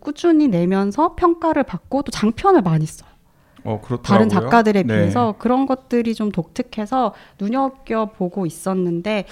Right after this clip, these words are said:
Speaker 1: 이번에 헬프 미 시스터라는 책을, 그러니까 제 생각보다는 훨씬 빨리 장편 소설을 계속 내는 것도
Speaker 2: 음.
Speaker 1: 좀 독특했고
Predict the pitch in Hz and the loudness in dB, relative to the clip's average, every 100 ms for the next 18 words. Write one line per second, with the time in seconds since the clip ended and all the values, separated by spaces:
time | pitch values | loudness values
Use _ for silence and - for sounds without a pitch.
0 | - - - 175 190 190 190 185 214 311 | -18 -18 -14 -6 -4 -4 -6 -6 -8 -10
1 | 320 349 320 294 247 - 233 220 214 202 | -6 -4 -4 -6 -16 -14 -10 -8 -6 -6
2 | 185 185 185 185 - 214 208 226 208 - | -6 -4 -6 -10 -12 -6 -2 0 -2 -6
3 | - - - 196 - 208 285 330 330 - | -20 -16 -6 -6 0 2 4 4 2 -8
4 | - 262 254 240 247 247 294 - 262 - | -6 -4 0 2 2 0 -2 -2 -4 -2
5 | 370 370 349 - 185 226 214 202 180 - | -2 0 0 0 0 0 -2 -2 -4 -4
6 | 190 202 170 170 226 220 220 190 180 170 | -2 0 2 2 2 -2 -4 -4 -4 -4
7 | - - - 180 - - 202 170 | -8 -10 -6 -6 -8 -4 -2 -2